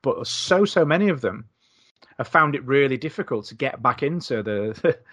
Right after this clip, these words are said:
<laughs> the process of doing the sparring. I know that won't be the same for everybody, but it, it, that's just,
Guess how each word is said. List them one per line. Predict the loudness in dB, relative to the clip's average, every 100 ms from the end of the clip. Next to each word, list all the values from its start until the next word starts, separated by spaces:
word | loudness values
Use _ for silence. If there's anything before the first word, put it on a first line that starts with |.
| -20
<laughs> | -20 _
the | -6
process | 4 4 4 0 -6
of | -2
doing | 0 0
the |
sparring. | 2 4 8
I | 8
know | 8 6
that | 4
won't | 0
be | -6
the | -4
same | -2 -2
for | 0
everybody, | 0 0 -2 -4
but | -4 -4 -4
it, | -6 -8
it, | -10 -2
that's | -2 -2
just, | -12 -14